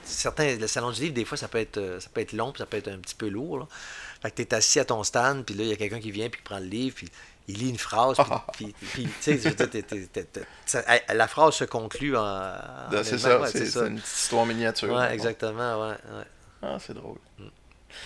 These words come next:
Speaker 2: J'ai, euh, c'est drôle que tu me dises que Ludger a été créé à la radio, je savais pas.
Speaker 1: Oui,
Speaker 2: Tu sais,
Speaker 1: ouais.
Speaker 2: moi, dans mon univers télévisuel, euh, moi, j'étais
Speaker 1: Ouais.
Speaker 2: au Lac-Saint-Jean à ce temps-là.
Speaker 1: Ah ouais,
Speaker 2: Fait que les
Speaker 1: ouais,
Speaker 2: Sans
Speaker 1: ouais.
Speaker 2: Limites existaient.
Speaker 1: Ouais.
Speaker 2: Les Midi Fous, j'ai connu, mais
Speaker 1: Ouais.
Speaker 2: parce que je savais que ça existait.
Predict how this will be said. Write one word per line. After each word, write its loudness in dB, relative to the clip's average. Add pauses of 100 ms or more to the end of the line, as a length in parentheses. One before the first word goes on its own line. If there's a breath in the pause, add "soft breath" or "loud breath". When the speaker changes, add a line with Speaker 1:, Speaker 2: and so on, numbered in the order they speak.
(140 loud breath)
Speaker 2:
J'ai, 2
euh, 4
c'est 0
drôle 2
que -4
tu -4
me -2
dises 0
que -2
Ludger 2
a 6
été -2
créé 2
à 6
la 4
radio, 0
je -10
savais 4
pas. -4 (260)
Speaker 1:
Oui, 8
Speaker 2:
Tu 2
sais, 2
Speaker 1:
ouais. 2
Speaker 2:
moi, 6
dans 8
mon 4
univers 4
télévisuel, 4
euh, 6
moi, -2
j'étais 4
Speaker 1:
Ouais. 8
Speaker 2:
au 6
Lac-Saint-Jean 6
à 0
ce -2
temps-là. 2 (100)
Speaker 1:
Ah 2
ouais, 8
Speaker 2:
Fait 8
que 6
les 6
Speaker 1:
ouais, 6
Speaker 2:
Sans 10
Speaker 1:
ouais. 10
Speaker 2:
Limites 6
existaient. 2 (160)
Speaker 1:
Ouais. 6 (100)
Speaker 2:
Les 0
Midi 4
Fous, 2 (240)
j'ai 4
connu, 8
mais 0
Speaker 1:
Ouais. 2
Speaker 2:
parce 8
que 4
je 4
savais 12
que -2
ça 6
existait. 4